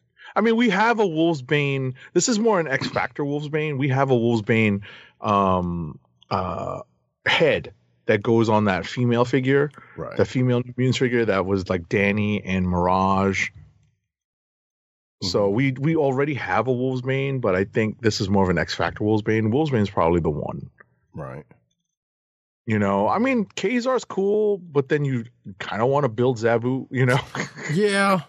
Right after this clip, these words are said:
Speaker 2: yeah, the, it's, it's kind of a hand-to-hand thing with that one.
Speaker 1: Right, right,
Speaker 2: Yeah.
Speaker 1: right,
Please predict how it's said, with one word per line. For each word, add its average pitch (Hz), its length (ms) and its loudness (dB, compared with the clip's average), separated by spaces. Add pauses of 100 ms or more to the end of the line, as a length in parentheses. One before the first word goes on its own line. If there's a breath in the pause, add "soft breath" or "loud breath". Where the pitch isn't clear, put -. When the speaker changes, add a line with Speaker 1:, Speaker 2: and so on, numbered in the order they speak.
Speaker 2:
yeah, 143 420 2
the, 143 160 0 (100)
it's, 139 260 -2
it's 131 200 -4
kind 131 180 0
of 120 100 2
a 117 200 2 (260)
hand-to-hand 101 680 0
thing 87 300 0
with 78 180 -8
that 85 180 -2
one. 80 300 -4
Speaker 1:
Right, 175 220 0 (460)
right, 160 140 2
Speaker 2:
Yeah. 139 80 2
Speaker 1:
right, 143 220 2